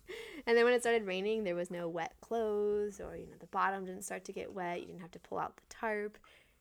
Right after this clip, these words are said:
Um, it really just holds up together well.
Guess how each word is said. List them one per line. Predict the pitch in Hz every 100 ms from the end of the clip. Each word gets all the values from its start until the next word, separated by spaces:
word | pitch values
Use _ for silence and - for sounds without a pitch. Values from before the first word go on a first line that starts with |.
| _ _ _
Um, | - - - - _ _ _ _ _ _ -
it | 220
really | 220 226
just | 208
holds | - 190
up | -
together | - - - -
well. | - - 233